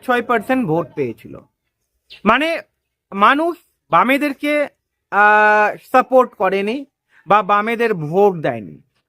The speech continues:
বিশ্বাস রাখতে পারিনি বামেদের ওপরে। আর অনেকেই বলছিল ভোট পোলারাইজেশন, এই কারণেই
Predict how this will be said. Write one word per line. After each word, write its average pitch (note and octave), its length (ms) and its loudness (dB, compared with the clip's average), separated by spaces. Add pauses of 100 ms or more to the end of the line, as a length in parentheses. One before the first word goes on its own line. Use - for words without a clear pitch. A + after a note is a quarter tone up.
বিশ্বাস C#4+ 560 0
রাখতে A#3 440 0
পারিনি C4+ 400 0
বামেদের A3+ 460 0
ওপরে। B2+ 360 -10 (800)
আর G3+ 300 2
অনেকেই G3+ 440 -6
বলছিল A3 420 -2
ভোট G#3 300 0
পোলারাইজেশন, G#3 960 0 (920)
এই G#3+ 160 4
কারণেই G#3+ 580 -2